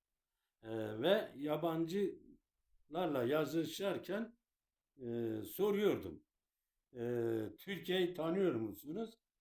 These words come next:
E, veya sohbet arası Türkiye gün-, gündeme geliyordu.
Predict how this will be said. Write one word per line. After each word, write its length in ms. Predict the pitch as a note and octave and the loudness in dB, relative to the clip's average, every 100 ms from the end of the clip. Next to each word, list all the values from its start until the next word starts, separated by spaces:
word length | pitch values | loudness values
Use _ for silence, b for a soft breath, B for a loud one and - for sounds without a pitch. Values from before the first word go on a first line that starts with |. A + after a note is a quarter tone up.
| _ _ _ | _ _ _
E, 220 | A#2+ A#2 A#2 | -8 -4 4
veya 440 | D3 D#3 D#3+ D#3 B2+ A#2+ | 6 6 4 0 -6 -14
sohbet 520 | - E3 - E3 D#3 | -6 -4 0 0 0
arası 520 | D#3+ D#3 D3+ D#3 E3 | 0 2 0 -2 -8
Türkiye 400 | - E3 - D3+ | -6 -8 -4 -6
gün-, 580 | B2+ - D3 C#3 A2 A#2 | -6 -6 -6 -6 -8 -16
gündeme 520 | D3 D#3 D3+ D3+ D3+ B2 | -10 -4 -2 -2 -4 -6
geliyordu. 760 | G#2 D#2+ G2 G#2 G#2+ G3+ G3 | -10 -14 -14 -14 -10 -10 -10